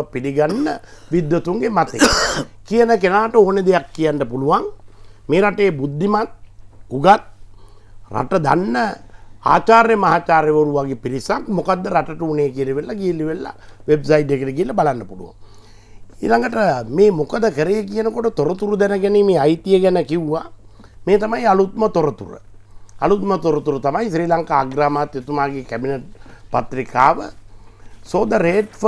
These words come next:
කිලෝමීට වර්ක් සෞට්ටු රුපිස් 4.5 බිලියන් මෙච්චර කල් දිගටම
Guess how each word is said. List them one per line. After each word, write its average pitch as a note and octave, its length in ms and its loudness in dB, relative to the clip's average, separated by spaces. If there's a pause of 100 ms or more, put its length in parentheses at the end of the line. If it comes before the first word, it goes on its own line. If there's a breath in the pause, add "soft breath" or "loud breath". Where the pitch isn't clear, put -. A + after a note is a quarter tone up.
(180)
කිලෝමීට F#3+ 580 -2 (160)
වර්ක් D#3+ 240 -2
සෞට්ටු E3+ 600 -4 (680 soft breath)
රුපිස් F#3 540 0 (140)
4.5 G3+ 840 4
බිලියන් C3+ 400 -2 (640)
මෙච්චර A3+ 640 -4
කල් F3+ 240 -2 (120)
දිගටම F3+ 600 -2